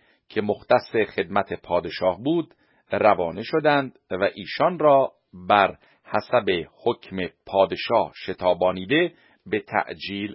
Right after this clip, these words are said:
روانه ساختند و حکم در دارالسلطنه شوشن نافذ شد. و مردخای از حضور پادشاه با لباس ملوکانه لاجوردی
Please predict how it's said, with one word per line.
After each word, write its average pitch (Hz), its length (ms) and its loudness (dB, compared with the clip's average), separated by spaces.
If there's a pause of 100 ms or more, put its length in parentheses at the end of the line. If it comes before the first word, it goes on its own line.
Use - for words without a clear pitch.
(120)
روانه 90 460 0
ساختند 127 580 2 (420)
و 101 160 0 (100)
حکم 170 360 0 (500)
در 110 160 4
دارالسلطنه 92 1200 -2
شوشن 156 760 -2 (320)
نافذ 113 520 0
شد. - 220 -12 (1400)
و 117 160 6
مردخای 127 760 4
از 110 220 2 (100)
حضور 101 340 -2
پادشاه 98 720 0
با 98 140 4
لباس 95 380 0 (320)
ملوکانه 95 880 -4
لاجوردی 87 960 -6